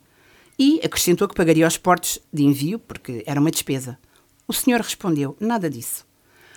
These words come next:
Foram cerca de quarenta dólares e eu agradeço que doou à First Responders Children's Foundation. É uma instituição que fornece apoio financeiro a crianças que perderam um dos pais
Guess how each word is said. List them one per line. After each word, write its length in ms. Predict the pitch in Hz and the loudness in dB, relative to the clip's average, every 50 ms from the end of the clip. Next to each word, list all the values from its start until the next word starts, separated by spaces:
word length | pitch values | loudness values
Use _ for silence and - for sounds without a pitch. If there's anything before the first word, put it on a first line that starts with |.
| - _ - | -20 _ -6
Foram 220 | - 330 311 294 | 0 4 6 6
cerca 280 | 277 - 262 262 - 220 | 6 4 4 2 2 2
de 60 | - | 2
quarenta 340 | - 220 202 196 185 190 165 | 2 2 2 2 0 0 0
dólares 380 | 156 151 147 147 147 143 147 202 | 0 0 0 0 -2 -2 -2 -2
e 40 | 220 | 0
eu 80 | 240 | 0
agradeço 480 | 254 220 226 214 196 208 226 220 - - | 2 2 2 0 2 0 -2 -2 -2 -4
que 100 | - 226 | -6 -4
doou 280 | 180 196 208 214 214 - - | 0 0 0 0 0 0 -2
à 100 | - 170 | -2 -2
First 560 | - - - - - 262 277 277 269 - - 220 | -2 -4 -8 -4 0 0 0 0 0 -4 -6 -6
Responders 640 | 214 190 - - - 214 196 202 202 202 196 - - | -4 -4 -4 -4 -4 -4 -4 -4 -4 -4 -6 -6 -6
Children's 500 | - - - 220 202 202 214 208 196 - | -4 -2 -2 -2 -2 -4 -6 -6 -6 -6
Foundation. 640 | - - 190 175 170 160 147 143 143 - - 131 120 127 - _ _ _ _ _ _ _ _ _ _ _ _ | -4 -2 -2 0 0 0 -2 -4 -6 -6 -8 -8 -10 -12 -14 _ _ _ _ _ _ _ _ _ _ _ _
É 80 | - 247 | 2 4
uma 100 | 247 240 | 4 4
instituição 480 | 233 - - 185 233 190 - 208 175 170 | 2 0 -4 -4 -4 -4 -2 -2 -2 -2
que 60 | - | -4
fornece 340 | - 202 180 226 226 - - | -6 -6 -4 -4 -4 -4 -6
apoio 200 | 180 - 196 175 | -6 -6 -6 -6
financeiro 460 | - 202 165 160 170 - - 147 143 | -4 -2 -2 -2 -2 -2 -4 -6 -6
a 40 | 147 | -6
crianças 440 | - - 156 160 170 175 - 175 - | -6 -4 -2 -2 -2 -4 -6 -10 -12
que 80 | - | -12
perderam 380 | - - 160 165 156 147 147 143 | -14 -10 -6 -4 -4 -2 -2 -2
um 40 | 143 | -2
dos 160 | 143 143 - | -4 -6 -8
pais 380 | - - 160 165 185 185 - | -6 -4 -4 -4 -4 -8 -14